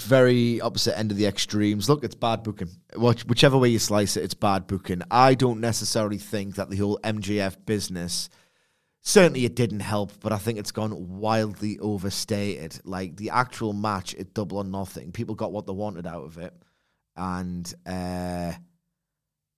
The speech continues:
a huge pop. It was very, very loud.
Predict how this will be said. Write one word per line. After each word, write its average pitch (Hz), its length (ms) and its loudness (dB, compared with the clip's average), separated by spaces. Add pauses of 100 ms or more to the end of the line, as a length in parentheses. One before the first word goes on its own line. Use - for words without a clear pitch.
(480)
a 95 40 -6
huge 107 380 -2
pop. 113 420 2
It 95 80 -2
was 82 180 -8
very, 110 480 0
very 101 280 0
loud. 98 500 -2